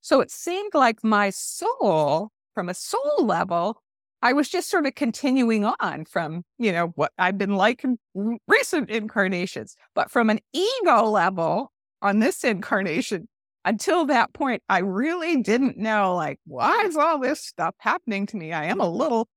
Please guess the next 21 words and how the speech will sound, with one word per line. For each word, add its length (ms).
little 260
different 540
from 100
what 140
the 160
average 420
<laughs> 0
person 640
experiences. 1120
But 200
from 200
a 80
soul 460
level, 320
it 100
made 240
complete 440
sense. 460
And 120
the 80
other 140